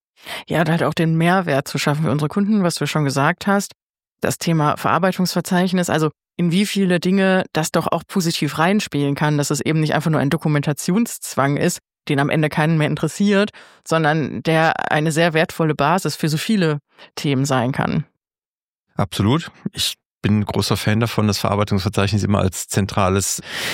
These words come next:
Speaker 2: Dreh- und Angelpunkt-Instrument zu sehen, von dem halt auch sehr viel sich ableiten lässt. Und vielleicht von einer Sache möchte ich mich auch ein bisschen distanzieren, weil als Vorsitzender des Arbeitskreises Datenschutz im Bitkom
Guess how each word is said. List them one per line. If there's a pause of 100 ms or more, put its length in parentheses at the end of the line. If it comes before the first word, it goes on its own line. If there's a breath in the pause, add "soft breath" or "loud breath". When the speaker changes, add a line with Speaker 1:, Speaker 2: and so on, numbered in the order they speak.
(200 loud breath)
Speaker 2:
Dreh-
und
Angelpunkt-Instrument
zu
sehen,
von
dem
halt
auch
sehr
viel
sich
ableiten
lässt.
Und
vielleicht
von
einer
Sache
möchte
ich
mich
auch
ein
bisschen
distanzieren,
weil (760 loud breath)
als (640 soft breath)
Vorsitzender
des
Arbeitskreises
Datenschutz
im
Bitkom